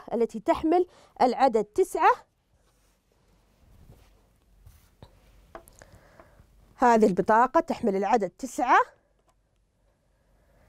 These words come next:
طيب وأطلب من الطالب أن يرسم لي مدلول يمثل العدد تسعة، سواء خطوط مستقيمة،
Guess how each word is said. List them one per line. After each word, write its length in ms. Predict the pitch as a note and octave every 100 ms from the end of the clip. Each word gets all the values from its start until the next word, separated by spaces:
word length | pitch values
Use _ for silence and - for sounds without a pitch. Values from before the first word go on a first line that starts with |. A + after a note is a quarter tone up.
| _
طيب 380 | G#3+ A3+ F#4+ G#4
وأطلب 480 | D4 A4+ C#5+ C5+ A#4+ G4+
من 60 |
الطالب 500 | D#4+ - F4+ G4+ G4+ -
أن 180 | D#4+ D#4
يرسم 380 | D#4+ - - A4+ A4+ G#4+
لي 200 | G4 F#4+
مدلول 840 | D4+ G#3+ G#3+ A#3+ D#4 F4+ F4+ F#4+ F4+ _ _ _
يمثل 500 | C4+ C4+ F4 - -
العدد 380 | F#4+ D#4+ A3 G#3+
تسعة، 340 | G#3 - - G#3
سواء 440 | - B4 - G#3+
خطوط 400 | - G#3+ G#3+ G3+
مستقيمة، 840 | F#3+ - G3+ D4 D#4 D4 C4+ C4